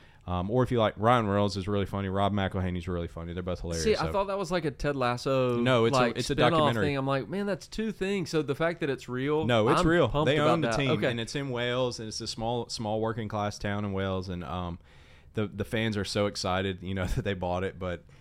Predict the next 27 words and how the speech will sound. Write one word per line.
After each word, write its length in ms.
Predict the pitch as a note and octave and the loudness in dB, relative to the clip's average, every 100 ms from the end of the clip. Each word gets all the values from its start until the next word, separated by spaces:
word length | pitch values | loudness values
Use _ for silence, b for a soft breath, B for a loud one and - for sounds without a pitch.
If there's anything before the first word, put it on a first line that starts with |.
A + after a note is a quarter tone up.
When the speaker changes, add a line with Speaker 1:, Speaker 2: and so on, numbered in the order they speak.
| B - | B -2
Speaker 1:
they 100 | A#2+ | 0
take, 260 | - B2+ | 0 -2
it's 260 | - A2+ - | -4 -8 -6
crazy 420 | - C3+ D3 B2 | -4 -2 -2 -2
how 180 | B2 B2 | -4 -4
serious 640 | - - - E3 D#3+ C3+ - | -4 -8 -2 2 2 2 -2
they 140 | A2 | -6
take 280 | - A2+ G2 | -2 -4 -4
it. 100 | - | -10
Speaker 2:
The 140 | - | -6
Speaker 1:
Fifth 160 | C3+ C3+ | -4 -4
tier, 260 | - C3 A#2+ | -4 -2 0
Speaker 2:
yeah. 60 | |
Speaker 1:
they're, 240 | A2 A2 G#2 | 0 -2 -2
they're 240 | A2+ A#2 | -2 0
watching 420 | G#2 A2 A2 A2+ | 2 2 0 -4
it, 180 | G#2 G2+ | -6 -6
living, 440 | G#2+ A#2 B2 A#2 G2 | -4 -2 -2 -2 -4
you 100 | G#2+ | -6
can 120 | A2+ | -4
tell 160 | G#2+ G2+ | -4 -2
they're 80 | |
living 280 | G2 G#2+ G#2 | -2 -4 -2
and 100 | G2 | -4
dying 360 | F#2 F#2+ G2+ F#2+ | -2 -2 -2 -2
by 200 | F2+ F2 | -4 -4
every, 320 | F#2+ G2+ G2+ | -2 -2 -2